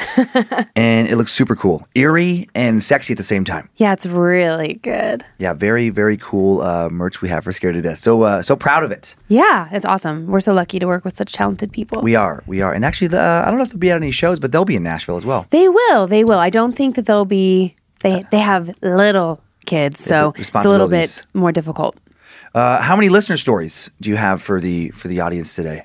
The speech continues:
Speaker 1: Just two.
Speaker 2: Okay.
Speaker 1: Um, one is definitely like, okay, and then the other one, it's, uh, close to where I grew up, so I was like, "Ooh."
Speaker 2: Extra spooky for you?
Speaker 1: Yeah.
Speaker 2: Yeah, yeah, yeah, that makes sense.
Speaker 1: Yeah.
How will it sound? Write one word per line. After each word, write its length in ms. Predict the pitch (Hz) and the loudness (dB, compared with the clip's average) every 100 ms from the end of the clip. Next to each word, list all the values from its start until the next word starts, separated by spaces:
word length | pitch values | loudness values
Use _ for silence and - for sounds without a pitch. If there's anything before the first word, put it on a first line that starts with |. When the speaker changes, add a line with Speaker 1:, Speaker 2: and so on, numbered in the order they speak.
| _ | _
Speaker 1:
Just 500 | - 339 - - - - | 0 0 -2 -8 -12 -6
two. 960 | - - - - 220 175 165 175 220 269 - | -4 -4 -6 2 4 6 4 6 4 2 0
Speaker 2:
Okay. 60 | 202 | 2
Speaker 1:
Um, 800 | 190 185 185 180 185 190 196 - _ - - | 4 4 4 4 2 2 0 -4 _ -18 -4
one 880 | 185 185 196 190 196 214 269 294 294 _ _ _ _ _ - | 0 4 4 4 4 4 2 0 -4 _ _ _ _ _ 0
is 380 | 214 202 170 - | 2 2 0 -8
definitely 920 | 185 202 196 185 175 185 175 165 165 | 0 2 2 2 0 2 4 2 -2
like, 220 | 165 160 | -4 -2
okay, 280 | 180 180 165 | -2 0 0
and 100 | 165 | 0
then 80 | 170 | 2
the 100 | 165 | 2
other 180 | 165 165 | 2 2
one, 340 | 160 156 156 - - - - _ _ _ _ _ _ | 2 0 -2 -8 -18 -20 -20 _ _ _ _ _ _
it's, 240 | 196 - | -4 0
uh, 560 | 175 160 160 160 160 156 - | 2 2 2 2 0 -2 -4
close 220 | - 190 | -2 0
to 80 | 196 | 2
where 100 | 185 | 0
I 60 | 180 | 0
grew 200 | 180 175 | 2 2
up, 180 | 370 - | 2 -2
so 120 | 170 | -6
I 40 | |
was 140 | 160 151 | -6 -8
like, 220 | 147 - | -14 -10
"Ooh." 360 | 156 147 143 160 _ _ _ - | -10 -10 -14 -20 _ _ _ -12
Speaker 2:
Extra 220 | - 101 | -10 -8
spooky 320 | - 95 98 | -4 -4 -4
for 160 | 104 98 | -2 -2
you? 180 | 117 123 | -2 2
Speaker 1:
Yeah. 480 | 415 247 165 190 254 _ | 4 4 0 -6 -16 _
Speaker 2:
Yeah, 200 | 107 92 | -2 -2
yeah, 160 | 85 95 | -2 -2
yeah, 200 | 95 92 | -2 -2
that 60 | |
makes 160 | 117 - | -4 -4
sense. 360 | 98 139 - - | -6 -6 -8 -2
Speaker 1:
Yeah. 160 | 277 | -2